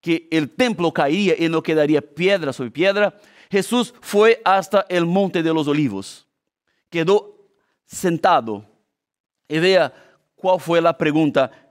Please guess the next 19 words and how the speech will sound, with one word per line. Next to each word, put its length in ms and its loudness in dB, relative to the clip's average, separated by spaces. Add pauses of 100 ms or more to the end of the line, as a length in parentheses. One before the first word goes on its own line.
(140)
que 460 -4
hicieron 560 -2
los 220 -2
discípulos. 500 -6
San 220 -6
Mateo 340 -4
capítulo 460 -4
veinticuatro, 680 -4 (400)
versículo 760 -4 (220)
tres. 680 -6 (800)
Vamos 380 -6
a 80 -2
la 80 0
Biblia, 320 0
a 100 0
la 140 0
palabra 340 0
de 80 -2
Dios. 300 -2